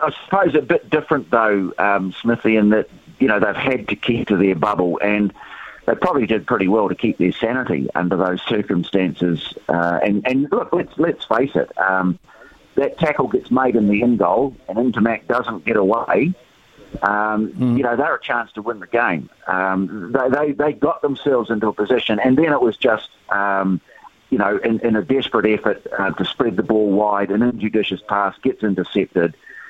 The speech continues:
Speaker 1: and, and France score, and that's probably, th-, those two incidents probably, um, sealed the fate of the game. But that, they've done really well. I, I don't think we should just sort of ignore the fact that they played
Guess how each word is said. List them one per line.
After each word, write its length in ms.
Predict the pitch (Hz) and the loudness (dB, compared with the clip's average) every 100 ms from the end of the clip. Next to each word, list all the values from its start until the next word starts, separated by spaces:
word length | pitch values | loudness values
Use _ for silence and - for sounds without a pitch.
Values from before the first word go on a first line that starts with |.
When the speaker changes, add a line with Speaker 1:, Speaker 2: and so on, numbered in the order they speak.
| - - _ | -20 -20 _
Speaker 1:
and, 400 | 101 101 104 104 - | 0 4 4 2 0
and 400 | 104 101 95 - - _ - | 2 2 0 -2 -16 _ -6
France 320 | - 127 104 - | -2 0 -2 -2
score, 300 | 117 107 101 | 0 2 2
and 120 | 113 | 0
that's 360 | 117 - - | 0 -4 -8
probably, 500 | - 123 95 95 92 | -4 -2 0 0 -2
th-, 240 | 90 104 127 | -2 -4 -2
those 240 | 139 135 | -2 0
two 180 | 123 98 | 0 2
incidents 440 | 92 - 85 80 - | 2 0 -2 -4 -4
probably, 540 | 110 101 92 85 85 - | -2 0 2 0 0 -2
um, 300 | 92 87 92 - | 0 0 0 -2
sealed 300 | 120 110 92 | 0 2 2
the 80 | 90 | 0
fate 320 | - 117 104 | 0 -2 0
of 120 | 87 | 0
the 80 | 92 | 0
game. 280 | - 120 107 | 2 0 0
But 140 | 101 | 0
that, 240 | 175 185 - | 0 -2 -2
they've 180 | 156 156 | -2 -2
done 240 | 117 107 | 0 0
really 300 | 131 139 107 | 0 0 0
well. 180 | 131 117 | 0 0
I, 220 | 135 123 | 0 0
I 20 | |
don't 220 | 160 208 | -2 -4
think 160 | - - | -6 -2
we 100 | 135 | -2
should 220 | - - | -2 -4
just 180 | 127 - | -4 -2
sort 140 | 123 | 0
of 100 | 104 - _ - - - | 0 -4 _ -20 -6 -2
ignore 520 | 113 113 127 147 156 | 2 4 4 4 4
the 80 | 127 | 0
fact 360 | - 92 - | 2 0 2
that 160 | 101 - | -2 0
they 140 | 98 98 | 0 0
played 500 | - 104 98 92 | 0 0 2 -2